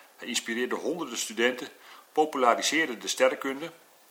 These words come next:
Hij is emabel, diplomaat, schrijver en organisator van de ruimtevaartwetenschap. We hebben het over professor dokter Kees de Jager, die morgen honderd jaar oud wordt.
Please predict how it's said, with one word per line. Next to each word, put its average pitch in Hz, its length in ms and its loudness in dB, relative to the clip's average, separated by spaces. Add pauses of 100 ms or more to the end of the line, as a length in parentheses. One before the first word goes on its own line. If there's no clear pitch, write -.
(320)
Hij 117 120 -2
is 107 100 2
emabel, 143 760 10
diplomaat, 120 760 6
schrijver 151 640 4 (440)
en 151 220 2
organisator 131 800 8
van 127 180 -6
de 131 80 4
ruimtevaartwetenschap. 98 1160 4 (920)
We - 80 -12
hebben 110 180 -2
het 110 100 2
over 101 240 2
professor 113 540 -2
dokter 123 360 2
Kees 135 260 0
de 117 80 -10
Jager, 98 460 4
die 95 120 -16
morgen 113 360 0 (100)
honderd 127 340 -8
jaar 101 180 6
oud 95 300 4
wordt. - 240 -10